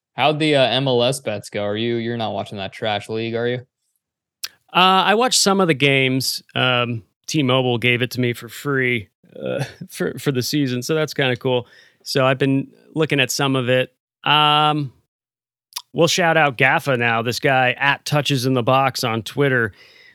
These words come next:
Speaker 2: Pretty sharp with M L S, so I just follow his plays, and it's been sorta up and down to start the season, but it's early, right? Only three match days played so far. Uh, I think last season he put up, like, an eighty percent win rate or something on the M L S, so he, he's definitely pretty good at it. So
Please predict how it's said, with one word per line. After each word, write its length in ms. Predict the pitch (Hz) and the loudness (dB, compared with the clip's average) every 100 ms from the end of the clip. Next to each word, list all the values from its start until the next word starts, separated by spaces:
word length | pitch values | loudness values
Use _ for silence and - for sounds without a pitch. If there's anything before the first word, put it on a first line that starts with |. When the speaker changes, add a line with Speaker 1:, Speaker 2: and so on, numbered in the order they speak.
| _ | _
Speaker 2:
Pretty 240 | - 269 | -2 0
sharp 320 | 233 254 220 151 | 2 2 2 2
with 100 | 143 | 0
M 160 | 160 | 2
L 160 | 147 143 | 4 4
S, 200 | 143 - | 2 2
so 100 | 120 | 0
I 100 | 139 | 0
just 200 | 151 - | -2 -2
follow 340 | 143 139 127 | 0 2 2
his 240 | 117 139 - | 0 -2 -2
plays, 560 | 127 120 110 107 - - | -2 0 0 -2 -6 -4
and 400 | 113 113 113 117 - _ | 0 2 0 -4 -14 _
it's 140 | - | -10
been 340 | - 370 320 | -2 0 2
sorta 240 | 285 277 202 | 2 2 2
up 160 | 185 | 0
and 140 | 175 147 | 0 2
down 240 | 151 147 | 2 2
to 60 | 127 | 0
start 280 | - 135 - | 0 0 0
the 60 | |
season, 420 | 117 143 131 123 | -2 -2 0 0
but 100 | 120 | -2
it's 140 | 120 120 | -2 -2
early, 340 | 131 131 123 | 0 2 2
right? 220 | 120 123 | 2 2
Only 220 | 123 127 123 | 2 0 -2
three 260 | - 127 | -2 -2
match 300 | 120 120 117 | 0 0 0
days 240 | 127 120 107 | 0 0 -2
played 320 | 127 123 113 | 0 0 0
so 200 | 135 123 | -2 -2
far. 400 | - 120 117 113 - _ _ | -2 -2 0 -4 -12 _ _
Uh, 180 | - 113 | -6 -2
I 80 | 110 | -2
think 180 | 165 139 | -2 0
last 320 | 120 123 120 | 2 2 2
season 320 | 127 123 113 | 0 0 -2
he 120 | 104 | -4
put 200 | 110 117 | -4 -4
up, 180 | 110 110 | -4 -4
like, 220 | 117 120 - _ | -8 -10 -14 _
an 120 | 110 | -10
eighty 240 | 107 117 113 | -2 -2 -2
percent 460 | 123 - 117 101 | -4 -4 -4 -4
win 160 | 101 113 | -4 -2
rate 240 | 101 104 | 0 0
or 60 | 104 | -2
something 400 | 117 107 107 104 | -4 -6 -6 -6
on 100 | 107 | -6
the 100 | 107 | -6
M 140 | 107 | -4
L 160 | 104 104 | -4 -2
S, 160 | 104 | -4
so 180 | - 110 | -4 -4
he, 120 | 120 - | -6 -6
he's 260 | 147 143 | -12 -6
definitely 320 | 180 196 185 | -2 0 0
pretty 220 | 139 156 139 | 0 0 2
good 220 | 143 143 | 2 4
at 180 | 139 127 | 4 4
it. 160 | 123 | 0
So 320 | - 127 123 | -2 -2 -2